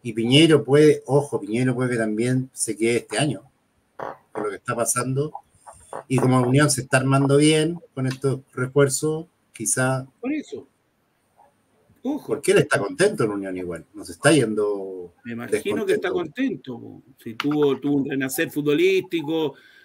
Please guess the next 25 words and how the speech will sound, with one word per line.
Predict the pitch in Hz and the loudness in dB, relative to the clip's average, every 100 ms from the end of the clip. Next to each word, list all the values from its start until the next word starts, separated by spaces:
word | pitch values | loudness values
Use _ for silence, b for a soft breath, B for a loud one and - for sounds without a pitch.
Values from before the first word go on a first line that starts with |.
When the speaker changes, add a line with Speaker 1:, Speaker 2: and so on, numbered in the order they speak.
| _ | _
Speaker 2:
lo | 127 143 | 2 2
ama | 156 156 | 2 0
la | 147 | -2
gente, | - 180 180 175 135 151 | -2 0 0 -2 -2 -4
tuvo | 143 147 | 0 0
un | 147 - | 0 0
tremendo | 147 151 151 151 | 0 0 0 0
año, | 175 175 165 156 151 | 0 0 0 -2 0
la | 143 139 | 0 0
Unión | 143 156 | 0 2
lo | 147 | 0
met-, | 143 131 | 0 -2
lo, | 123 131 135 | -2 -2 0
lo | 135 131 | -2 -2
puso | 151 143 | 0 2
en | 147 | 2
Speaker 1:
Va | |
a | 190 | 2
tener, | 160 - | 4 2
Speaker 2:
órbita, | 147 | 2
lo | 147 143 | 0 2
Speaker 1:
va | 143 | 2
a | |
Speaker 2:
qui-, | 143 | 2
Speaker 1:
tener | 143 | -2